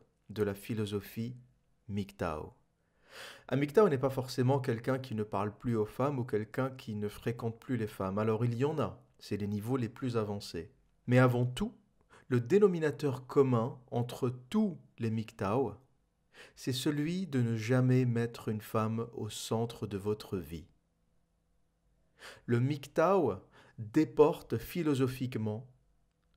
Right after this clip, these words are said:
votre pensée depuis celle de l'homme vagin centré sur la femme ou qui ne vit que pour la femme,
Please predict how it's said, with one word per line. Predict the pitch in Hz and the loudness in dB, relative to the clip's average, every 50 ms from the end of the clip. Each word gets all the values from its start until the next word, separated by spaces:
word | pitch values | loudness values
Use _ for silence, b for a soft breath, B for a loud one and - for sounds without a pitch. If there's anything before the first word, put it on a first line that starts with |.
| _ _ _ _ _ | _ _ _ _ _
votre | - 120 127 127 123 - 135 | -2 0 0 0 0 0 -2
pensée | 123 127 127 147 143 143 139 - - 120 107 110 131 131 - - _ _ _ _ _ _ _ _ _ _ _ _ _ - | -2 0 -2 -4 -4 -4 -4 -4 -2 -2 -2 -2 -4 -8 -14 -20 _ _ _ _ _ _ _ _ _ _ _ _ _ -12
depuis | 117 113 117 180 185 190 190 - 165 160 165 165 170 170 - - _ _ _ | -10 0 2 2 2 2 -2 -6 -6 -4 -4 -4 -6 -8 -10 -16 _ _ _
celle | - - - - - 135 131 139 131 110 104 98 98 101 | -12 -10 -4 2 4 6 6 6 4 0 -2 -6 -6 0
de | 107 117 | 2 2
l'homme | 117 113 117 127 131 131 127 123 123 127 | 2 4 4 4 4 4 2 0 -2 -4
vagin | 123 107 107 113 120 117 113 104 113 117 113 113 117 120 b b b b - | -8 -6 0 2 4 4 4 4 2 2 0 0 -2 -6 b b b b -14
centré | - - - 143 131 127 127 - - 143 135 127 | -12 -6 -4 -2 -2 -2 -4 0 2 4 4 4
sur | 127 - - 117 110 | 2 -2 -2 0 0
la | 107 101 | 0 0
femme | 101 - - 113 127 143 139 107 95 - - _ | -2 -2 -2 0 0 0 -2 -4 -6 -8 -10 _
ou | - 120 | -6 -6
qui | 117 - - 127 | -6 -4 -2 0
ne | 113 110 | 0 2
vit | 113 107 101 110 143 170 160 - | 0 0 -2 -4 -6 -6 -6 -6
que | - - 143 | -2 -2 -2
pour | 127 127 120 113 | -2 -2 -4 -4
la | 107 95 98 | -4 -4 -4
femme, | - - - 117 127 127 104 85 | -4 -2 0 0 0 0 -2 -4